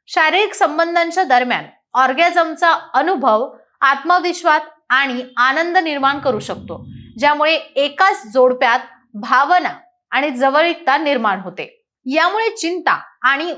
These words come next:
उदासीनता कमी होण्यास मदत मिळते, आत्मविश्वास वाढतो. शारीरिक संबंधांच्या दरम्यान ऑर्गॅझमचा अनुभव आत्मविश्वास आणि आनंद निर्माण करू शकतो,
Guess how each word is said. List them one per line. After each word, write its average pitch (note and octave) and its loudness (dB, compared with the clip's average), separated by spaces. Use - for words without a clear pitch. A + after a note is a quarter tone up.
उदासीनता E4 0
कमी E4 -2
होण्यास D#4 -2
मदत C4 0
मिळते, E3+ -12
आत्मविश्वास C#4 0
वाढतो. G#3+ -4
शारीरिक C#4 0
संबंधांच्या C#4 -2
दरम्यान A#3+ 0
ऑर्गॅझमचा D#4+ 2
अनुभव B3+ -4
आत्मविश्वास D#4+ 0
आणि C4+ -2
आनंद D4 0
निर्माण C4+ 0
करू A#3+ -2
शकतो, C#4 -4